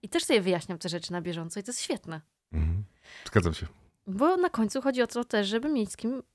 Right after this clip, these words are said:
Speaker 1: pogadać na ten temat. Na każdy.
Speaker 2: Tak.
Speaker 1: Który jest dla nas ważny.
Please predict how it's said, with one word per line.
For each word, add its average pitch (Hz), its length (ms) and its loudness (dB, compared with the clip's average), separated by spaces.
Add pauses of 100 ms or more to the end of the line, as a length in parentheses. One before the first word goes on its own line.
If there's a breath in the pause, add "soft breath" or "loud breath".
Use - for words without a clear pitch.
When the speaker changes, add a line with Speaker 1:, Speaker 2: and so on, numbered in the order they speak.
(120)
Speaker 1:
pogadać 277 360 -4
na 170 80 -6
ten 165 140 -10
temat. 151 280 -10 (1080)
Na 208 80 -6
każdy. 185 360 0 (420)
Speaker 2:
Tak. - 280 0 (160)
Speaker 1:
Który - 260 -2
jest 180 120 0
dla 190 80 -2
nas 302 140 -4
ważny. 160 300 -10